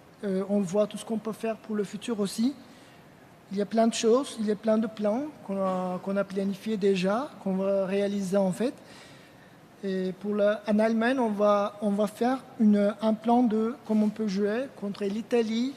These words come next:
contre, euh, Pays de Galles et la Suisse, parce que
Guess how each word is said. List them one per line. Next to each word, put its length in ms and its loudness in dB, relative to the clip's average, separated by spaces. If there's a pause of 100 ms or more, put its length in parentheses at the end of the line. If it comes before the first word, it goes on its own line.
contre, 640 2
euh, 180 -2
Pays 220 -2
de 100 4
Galles 300 2 (160)
et 280 2
la 160 -2
Suisse, 460 -6
parce 160 -6
que 240 0